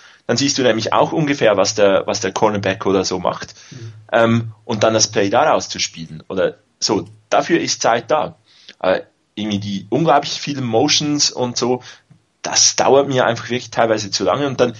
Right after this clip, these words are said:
Speaker 1: ist man wirklich in der Situation, ich hab's, glaub, früher in dieser Saison auch schon mal gesagt, wenn der, der Snap eigentlich immer auf,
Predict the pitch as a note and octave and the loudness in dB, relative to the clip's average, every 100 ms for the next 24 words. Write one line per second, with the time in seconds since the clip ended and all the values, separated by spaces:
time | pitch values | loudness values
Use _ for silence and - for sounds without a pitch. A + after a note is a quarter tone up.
0 | - D#3+ F3 D3 E3+ A#3 F3 B2+ B2 G2 | -8 -2 2 2 2 0 -2 0 -2 -4
1 | A2+ B2+ E3+ E3+ B2 - - A2+ - _ | -2 2 2 0 -2 -2 -2 -4 -8 _
2 | _ - D3 E3 C3 A2 A2+ A2+ G#2 G2 | _ 0 2 2 -2 -8 -4 -2 0 2
3 | G2 G2 - F#2+ E2 - C#2+ - - - | 2 2 0 -4 -4 -4 -6 -10 -18 -20
4 | - _ _ G#2+ A2+ G#2+ - - - A#2 | -20 _ _ 0 2 2 -2 -4 -2 0
5 | D3 - _ - _ G2 G#2 G#2+ D3+ F3+ | -2 -4 _ -20 _ -2 -2 -2 -2 0
6 | - - | -2 -6